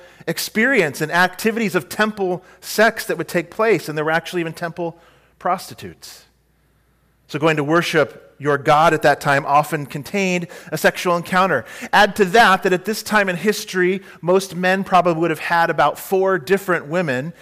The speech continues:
that they had sex with, a mistress, a concubine, a prostitute, and then their wife.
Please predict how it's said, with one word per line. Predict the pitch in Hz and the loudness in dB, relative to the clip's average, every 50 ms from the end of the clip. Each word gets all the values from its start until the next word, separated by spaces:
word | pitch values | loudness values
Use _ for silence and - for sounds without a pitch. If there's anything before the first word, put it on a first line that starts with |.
| - - _ | -20 -4 _
that | - 151 151 - | 0 0 2 2
they | 165 151 147 | 2 2 4
had | 147 147 139 139 | 4 2 2 0
sex | - - 160 143 135 - - | 0 0 0 0 0 -2 -6
with, | 131 135 180 190 170 160 180 196 - - - - - - - | -4 0 2 4 4 4 4 2 -2 -10 -18 -20 -20 -10 -6
a | 135 | -4
mistress, | 143 151 165 165 - - - 170 170 190 208 - - - - - - - | -2 0 0 -2 -2 -2 -2 0 0 0 0 -2 -8 -14 -16 -20 -16 -12
a | - 143 | -10 -10
concubine, | - - 180 170 170 170 - 165 151 151 147 147 147 151 156 151 - - - - | -4 0 2 2 2 0 -2 -2 2 2 4 4 4 2 0 -2 -8 -14 -12 -10
a | 135 | -6
prostitute, | - - 175 156 160 - - - 156 - - 160 147 143 | 0 4 4 4 4 2 -2 -10 -10 -6 -6 -4 -4 -4
and | 139 139 147 | -4 -2 0
then | 156 165 170 | 0 0 0
their | 156 139 131 | 0 -2 -4
wife. | 127 123 143 170 175 131 123 131 165 180 - - - - | -4 -4 -2 0 0 0 0 -2 -4 -8 -12 -16 -20 -20